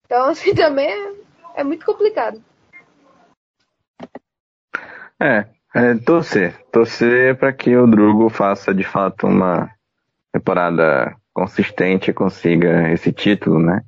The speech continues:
Speaker 2: Pra alavancar, como eu disse a Flavinha. Fórmula um tá bem mais difícil. Só realmente uma situação muito, muito diferente. Mesmo ele conseguindo o título, né?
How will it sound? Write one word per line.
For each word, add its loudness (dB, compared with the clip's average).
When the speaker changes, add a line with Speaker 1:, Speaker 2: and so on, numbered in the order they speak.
Speaker 2:
Pra -4
alavancar, 0
como 2
eu 2
disse 2
a 0
Flavinha. 0
Fórmula 0
um 2
tá -4
bem 2
mais 2
difícil. 0
Só 0
realmente 0
uma 2
situação -2
muito, 4
muito 2
diferente. 0
Mesmo 2
ele 2
conseguindo 0
o 2
título, -2
né? -2